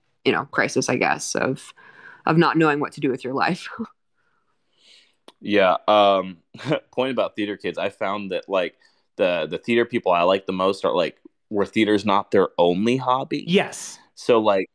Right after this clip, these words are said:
Speaker 2: if theater's not your only hobby, you're probably not insufferable. The problem with theater people is the world can be a bit insular,
Speaker 3: Yep.
Speaker 2: which I think made Jonathan Larson, uh, as a character in this, uh, I can't claim to know the guy, but as a character in this, he was just like,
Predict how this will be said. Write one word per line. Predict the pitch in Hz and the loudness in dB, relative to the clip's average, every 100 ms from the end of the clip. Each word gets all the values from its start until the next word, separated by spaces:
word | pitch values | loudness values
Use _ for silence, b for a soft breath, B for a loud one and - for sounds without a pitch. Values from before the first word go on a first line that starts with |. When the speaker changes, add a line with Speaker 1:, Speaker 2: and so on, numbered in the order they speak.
| _ _ - | _ _ -4
Speaker 2:
if | 135 - | -4 -2
theater's | 147 156 190 | 0 2 2
not | 165 160 | 2 0
your | 123 113 | 0 0
only | 104 117 143 | -2 -2 -6
hobby, | 131 131 143 156 | -2 0 0 -2
you're | 135 | -6
probably | - - 90 110 139 | -6 -2 -2 0 -2
not | 139 | -4
insufferable. | 131 - 147 151 151 165 | -6 -4 -4 -4 -4 -2
The | 156 | -4
problem | - 123 131 139 | -2 2 2 -2
with | - | -8
theater | 113 123 | -8 -10
people | - 139 139 131 | -10 -12 -2 -2
is | - | -2
the | |
world | 95 98 98 | 0 0 0
can | - | -6
be | 90 95 | -4 -2
a | |
bit | 82 85 - | -2 -4 -4
insular, | 95 101 - 135 135 | -10 -8 -2 2 4
Speaker 3:
Yep. | 160 180 B B - | 4 2 B B -4
Speaker 2:
which | 104 | 0
I | 107 | 2
think | - 113 | 2 -2
made | 110 101 | 0 -2
Jonathan | 104 110 110 113 98 | 0 0 2 0 0
Larson, | 87 101 - 113 107 101 | 4 2 2 0 0 -2
uh, | - 101 | -2 0
as | 104 95 | 0 -2
a | |
character | - - 131 117 - 107 | -8 0 2 2 -2 -4
in | 92 90 | -4 -6
this, | 104 95 78 - - _ _ - | -6 -6 -8 -18 -20 _ _ -12
uh, | 82 | -10
I | 90 | -8
can't | - - | -8 -8
claim | 101 85 | -10 -10
to | 85 | -8
know | 82 | -8
the | |
guy, | 78 65 - _ B B B B - | -8 -16 -16 _ B B B B 0
but | 98 | 2
as | 107 | 2
a | |
character | 95 123 117 113 | 0 2 2 0
in | 104 | -2
this, | 110 101 | -2 -2
he | 107 | -4
was | 101 | -8
just | 104 | -8
like, | 92 85 | -10 -10